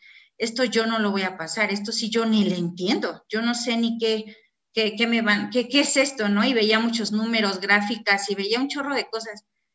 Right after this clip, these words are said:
Cuando desperté, se lo cuento a, a Ramón y me dice, "Lo que pasa que, que viene una prueba que no vas a poder pasar tú sola, que ni sabes cómo, cómo pasarla. Y cuando es así, tienes que dejar que el Señor lo haga todo por ti.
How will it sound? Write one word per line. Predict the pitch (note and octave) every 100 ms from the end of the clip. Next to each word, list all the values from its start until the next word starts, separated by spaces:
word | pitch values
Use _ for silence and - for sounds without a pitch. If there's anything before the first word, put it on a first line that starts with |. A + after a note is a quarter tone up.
| _ _ _
Cuando | A#3 A#3
desperté, | A#3+ A#3 A#3 A#3+ A#3 B3 B3+ F4
se | - B3
lo | G#3+ G#3
cuento | A3+ A#3 A#3 B3+
a, | A#3+
a | G#3+ - G#3
Ramón | G#3+ G#3 A3 B3+
y | A3
me | F#3+
dice, | G3 G3+ G3 F3 _ _ _ _ _
"Lo | A3 A3+
que | A#3
pasa | A#3+ B3+ D4 D4 -
que, | C4 A#3 G#3+ G3 G#3 -
que | - G#3+
viene | A3 A#3 B3
una | B3+ A#3+ A#3+
prueba | B3+ A#3 A#3
que | A#3
no | G3+ G3+
vas | G#3+ A3
a | G#3+
poder | F#3+ G3 G3+
pasar | G3 - F#3+
tú | G3+ F3+
sola, | G#3+ G#3 E3+ E3+ - _
que | G#3
ni | G#3 G#3
sabes | G3+ A#3 E4 E3+ - - _
cómo, | G#3+ G#3+ G#3 G#3
cómo | A3+ G3+
pasarla. | G3+ E3+ G3+ G3+ E3+ E3 _ _ _
Y | - G#3
cuando | G#3+ G#3+ G#3
es | A3+ A3+
así, | A3+ A3 B3+ D4 - -
tienes | A3+ A#3 A#3
que | A3
dejar | G#3+ A3 G#3+
que | G#3+
el | G#3
Señor | G#3 G3 G3 G3
lo | G3
haga | G3 F#3+ F#3+
todo | F#3+ A#3 A3+
por | G#3 F3
ti. | - D#3